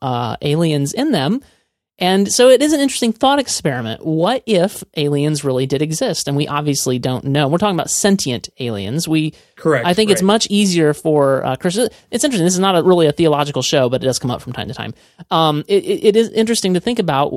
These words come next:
Speaker 1: uh, if, you know, Christians probably don't have as hard a time admitting, well, there, there might be other life on planets. It's probably just not sentient, as, as opposed to, well, if it's sentient life, if, if it's life that thinks and, and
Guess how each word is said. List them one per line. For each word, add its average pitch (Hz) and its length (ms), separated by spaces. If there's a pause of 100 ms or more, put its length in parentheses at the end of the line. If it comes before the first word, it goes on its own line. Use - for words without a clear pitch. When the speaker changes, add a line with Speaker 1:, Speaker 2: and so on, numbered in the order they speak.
Speaker 1:
uh, 139 380
if, - 400
you - 320
know, 131 160
Christians 175 720 (840)
probably 240 240
don't 208 140
have 220 120
as 208 80
hard 202 200
a - 20
time 190 320
admitting, 175 500
well, 151 180
there, 147 180
there 156 180
might 185 220
be 175 100
other 143 140
life 139 220
on 139 120
planets. 139 380
It's - 80
probably 175 260
just 143 160
not 135 160
sentient, 135 640
as, 175 180
as 175 160
opposed 196 360
to, 165 100
well, 147 160
if 151 120
it's - 140
sentient 214 400
life, 160 480
if, 160 180
if 165 160
it's - 300
life 180 480
that 156 160
thinks - 440
and, 147 280 (100)
and 139 240